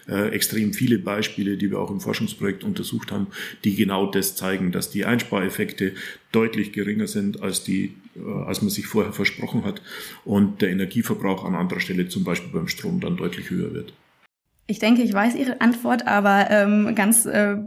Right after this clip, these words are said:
Speaker 2: provokativ gefragt, ähm, behindert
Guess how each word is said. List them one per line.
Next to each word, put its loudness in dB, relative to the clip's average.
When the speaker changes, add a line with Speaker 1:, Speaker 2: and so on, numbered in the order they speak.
Speaker 2:
provokativ 4
gefragt, 2
ähm, 6
behindert 6